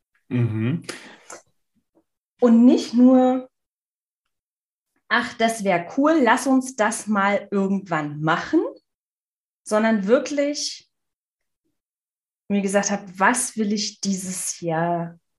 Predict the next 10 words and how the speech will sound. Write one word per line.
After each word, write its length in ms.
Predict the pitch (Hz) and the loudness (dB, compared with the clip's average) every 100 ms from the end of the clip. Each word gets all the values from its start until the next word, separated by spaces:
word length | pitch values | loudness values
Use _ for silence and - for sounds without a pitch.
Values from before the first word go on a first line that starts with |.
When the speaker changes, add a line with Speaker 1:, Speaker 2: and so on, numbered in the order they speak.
| - - _ _ _ _ _ _ _ - | -20 -20 _ _ _ _ _ _ _ -8
Speaker 2:
machen? 360 | 165 185 294 | -2 0 2
Was 160 | 285 - | 0 0
will 80 | 190 | -2
ich 120 | 190 | -2
erleben? 920 | 160 151 165 208 233 254 254 254 254 | -4 -6 -2 0 4 4 4 4 2
Wie 140 | 208 180 | 0 -2
will 80 | 190 | -6
ich 100 | 185 | -6
mich 240 | 160 - | -8 -8
fühlen?“ 460 | - 240 302 370 | -2 2 4 2